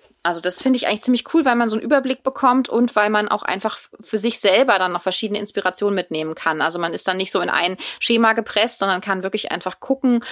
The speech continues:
ähm, was ist vielleicht für mein Pferd dann auch die richtige Herangehensweise.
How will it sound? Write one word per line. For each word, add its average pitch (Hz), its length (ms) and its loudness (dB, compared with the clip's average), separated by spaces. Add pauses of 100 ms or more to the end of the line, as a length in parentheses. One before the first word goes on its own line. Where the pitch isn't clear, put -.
(280)
ähm, 208 280 2
was - 200 0
ist 185 80 -2
vielleicht - 260 -4
für - 80 -8
mein 175 300 0
Pferd 180 400 0
dann 185 160 -2
auch 170 260 0
die - 220 -12
richtige 170 360 -4
Herangehensweise. 151 1040 -4